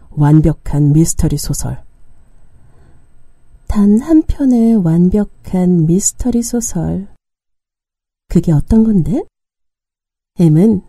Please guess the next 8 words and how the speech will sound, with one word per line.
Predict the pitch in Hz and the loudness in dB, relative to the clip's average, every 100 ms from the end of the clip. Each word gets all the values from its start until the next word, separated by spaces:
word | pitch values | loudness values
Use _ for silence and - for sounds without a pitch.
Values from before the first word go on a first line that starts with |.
| - | -16
책상 | - 311 - 285 269 | -6 -6 0 2 4
위에서 | 226 - 165 175 - | 2 0 0 0 0
입을 | 170 156 185 - | -2 0 0 -2
꾹 | - 285 - | -2 -2 -2
다물고 | - 175 156 156 156 | -2 2 2 0 -2
잠든 | 170 170 143 156 | -2 -2 0 0
노트북을 | 160 175 240 196 151 | 0 0 -2 -2 -2
바라보았다. | - 180 180 190 175 - 131 131 | -2 -2 -2 -2 -4 -8 -10 -10